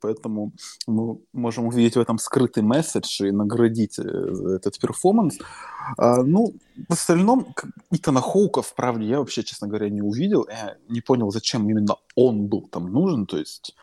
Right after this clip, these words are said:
почему именно Итан Хоук? Ну, он же как бы умеет играть, он еще и сценарист, и вообще, ну, как бы интересный товарищ, и тут он как-то, ну, был и был. В общем, я не понял его смысла. Хью Грант,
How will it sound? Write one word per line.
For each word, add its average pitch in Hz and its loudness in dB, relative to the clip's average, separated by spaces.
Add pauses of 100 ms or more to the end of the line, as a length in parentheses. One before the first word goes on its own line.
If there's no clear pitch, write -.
(140)
почему - 0
именно 107 4
Итан 98 -2
Хоук? 135 -2
Ну, 110 0
он 104 0
же 107 -6
как 107 0
бы 107 2
умеет 117 0
играть, 117 0 (160)
он 98 -2 (280)
еще 98 -2
и 98 0
сценарист, 104 0
и 98 -4
вообще, 98 2
ну, 104 -2
как 95 -2
бы 92 -2
интересный 104 0
товарищ, 160 2
и 101 0
тут - -2
он 139 0
как-то, 113 2 (540)
ну, 208 4 (160)
был 143 6
и - 6
был. 101 2
В 107 -4
общем, 104 -2
я 120 0
не 123 -2
понял 98 0
его 107 2
смысла. 180 4 (440)
Хью 151 4
Грант, 180 2